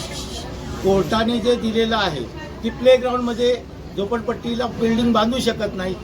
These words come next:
तर कोर्ट कसं काय इथे बिल्डिंग बांधू शकतो? नियम कोर्टाचा सगळ्यांनाच लागू असतं. मग ते आय-, प्लेग्राऊंड दाखवल्याच्या नंतर आम्हाला जर आठवून बिल्डिंग बांधू, अ, ती लोक कोर्ट बांधू शकतात, मग आम्हाला गरिबांना घर का नाही देऊ शकत?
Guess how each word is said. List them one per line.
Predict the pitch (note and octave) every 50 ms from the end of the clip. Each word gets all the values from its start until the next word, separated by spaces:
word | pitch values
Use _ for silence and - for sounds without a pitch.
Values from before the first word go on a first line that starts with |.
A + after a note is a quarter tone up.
| - - -
तर | A#3 A#3
कोर्ट | G#3+ - A#3 B3+ C4+ B3+
कसं | - C4+ B3+ A#3+ C#4
काय | C4 C4+ C4
इथे | B3 A3+ B3+ A#3
बिल्डिंग | G#3+ A#3 A3 A#3+ A3+
बांधू | A3 G3 G3+ G3+ G#3+ G3+
शकतो? | - F#3 - - G3 F#3+ F#3+ F#3 F3+ - - - - - - - - - - - - - - -
नियम | F#3 G#3 A#3+ C4 B3+
कोर्टाचा | - - - A#3 A3+ A3 - C4 B3+ B3+ C4+ C#4 C4+
सगळ्यांनाच | - B3 A3+ A#3+ C4 C#4 D4 C#4 A3+ -
लागू | B3+ A#3+ A#3+ A3+ B3
असतं. | A3+ - - - G#3+ G#3+ - - - - - - - - - - - -
मग | G3+ G3+ A3
ते | A#3+
आय-, | C4 B3+ - F#3+ G3 G3+
प्लेग्राऊंड | G3+ - - - - - G#3 A3+ A#3 B3+ B3+ C4 B3+ A#3+
दाखवल्याच्या | A#3 A3+ - A#3+ A#3 A#3 A3+ A#3 A#3
नंतर | A3+ A3 A#3+ B3 B3+
आम्हाला | - G3 G3 G#3 A#3 B3+ C4 C4
जर | A3+ B3
आठवून | A3+ G#3+ - A3+ A3+ A#3 A3 - - - - - F3
बिल्डिंग | F#3 G#3 A#3 C#4+ C#4
बांधू, | C4 B3 A#3+ A#3+ A#3+ A#3+ A#3 A3+ A3+ A3+ - A#3
अ, | A#3
ती | A3 A3+ A3 A3
लोक | A3
कोर्ट | G#3 - - A3 A3+ A3
बांधू | G#3 G3+ G#3 G#3 G3+
शकतात, | F#3 F#3 G3 A3+ A#3 - - - - -
मग | A3 A3
आम्हाला | G3 G3 A#3 B3 B3+
गरिबांना | A3+ A#3 A#3 B3 B3 A#3+ B3+
घर | A#3 G#3 A#3+ A#3+
का | - A#3+ B3+ C4+
नाही | C4+ C4+ B3+
देऊ | A#3+ A3+ G#3 G3+
शकत? | G3+ G3 F#3 F#3 -